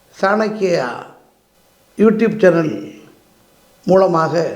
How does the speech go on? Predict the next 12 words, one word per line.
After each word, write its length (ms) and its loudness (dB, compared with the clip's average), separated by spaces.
நண்பர் 360 4
ரங்கராஜ் 520 0
பாண்டே 320 -4
அவர்கள் 400 -8
ஒரு 120 4
கருத்தை 460 4
பதிவிட்டிருக்கிறார்கள். 920 -2
அவருடைய 460 4
கருத்தில் 520 0
திராவிடர் 520 2
கழகம் 340 0
அழைக்கப்பட்டிருப்பது 920 -6